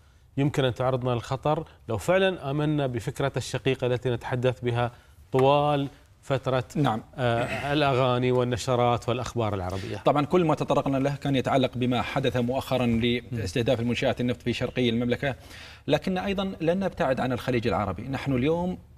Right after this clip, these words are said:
Speaker 2: آه، آه، لدينا، آه، لا أستطيع أن أبالغ بعشرات الأزمات، ولكنها أزمات أصبحت تضر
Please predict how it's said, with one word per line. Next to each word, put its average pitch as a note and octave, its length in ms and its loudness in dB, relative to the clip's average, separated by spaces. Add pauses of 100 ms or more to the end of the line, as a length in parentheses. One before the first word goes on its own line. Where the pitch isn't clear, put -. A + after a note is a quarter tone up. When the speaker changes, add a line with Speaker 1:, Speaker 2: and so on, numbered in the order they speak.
(120)
Speaker 2:
آه، C3+ 40 -2
آه، B2+ 920 -6
لدينا، C3+ 600 0 (200)
آه، - 420 -12 (500)
لا D#3+ 220 2
أستطيع D#3+ 320 2
أن C3+ 300 -2
أبالغ C#3 480 2
بعشرات A#2 480 2
الأزمات، A#2+ 440 -2
ولكنها B2 500 0
أزمات A2+ 480 0
أصبحت - 440 -4
تضر A2 260 2